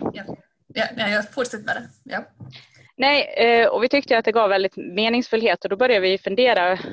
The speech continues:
Speaker 2: eller parallellt med det här så hade vi också börjat fundera väldigt mycket på livsmedelskedjan och hur den ser ut och, och hur otrygg den faktiskt är. Ehm,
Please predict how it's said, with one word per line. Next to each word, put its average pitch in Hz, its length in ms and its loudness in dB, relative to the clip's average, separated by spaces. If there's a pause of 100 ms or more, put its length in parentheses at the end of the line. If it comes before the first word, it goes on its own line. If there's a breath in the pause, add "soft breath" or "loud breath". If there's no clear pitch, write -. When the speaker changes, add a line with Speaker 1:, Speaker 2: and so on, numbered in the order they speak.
Speaker 2:
eller 196 260 0
parallellt 240 500 2
med 190 100 0
det 190 40 0
här 185 120 2
så - 120 -6
hade 180 140 -2
vi 175 100 2
också 175 200 -4
börjat 170 220 0
fundera 185 400 0
väldigt 160 300 -2
mycket - 240 -14
på 170 140 0
livsmedelskedjan 196 960 -2
och 165 140 -2
hur 165 140 2
den 165 220 -2
ser 180 140 -4
ut 196 260 -2
och, 160 180 0
och 160 280 2
hur 175 200 -4
otrygg 220 440 -2
den 156 140 -6
faktiskt - 380 -8
är. - 160 -2 (1160 soft breath)
Ehm, 170 640 0